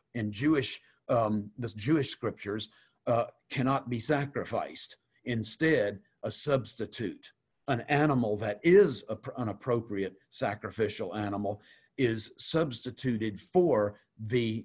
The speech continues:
human being, and it becomes the pidyon, the, re-, the, the ransom, the, that thing that is put in place that redeems. Jesus says he came to give his life as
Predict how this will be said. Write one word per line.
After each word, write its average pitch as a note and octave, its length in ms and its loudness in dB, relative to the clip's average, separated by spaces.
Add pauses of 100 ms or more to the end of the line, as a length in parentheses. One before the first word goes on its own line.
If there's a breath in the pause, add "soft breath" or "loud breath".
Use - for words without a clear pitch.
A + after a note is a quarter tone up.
(160)
human A#2+ 400 2
being, A2+ 380 0 (180 loud breath)
and A#2 160 0
it A#2 120 -6
becomes C#3+ 640 0 (140)
the A#2 120 -2
pidyon, C3 920 0 (280)
the, A2+ 160 0
re-, A#2+ 320 2
the, A#2+ 200 0 (140)
the A#2 120 2
ransom, B2+ 680 0 (320)
the, A#2 260 -2
that A#2 260 -4 (140)
thing C#3+ 320 2
that A#2 200 0
is A#2 200 -4
put C#3+ 260 0
in A2+ 180 0
place C3 540 2 (240 loud breath)
that A#2+ 220 -2
redeems. A2 760 -2 (880)
Jesus B2+ 460 0
says G#2+ 360 -2 (180)
he B2 140 -4
came D3+ 480 2
to A#2+ 100 -6
give A#2+ 360 0
his A2 280 -6
life A#2+ 520 -2
as A2+ 340 -2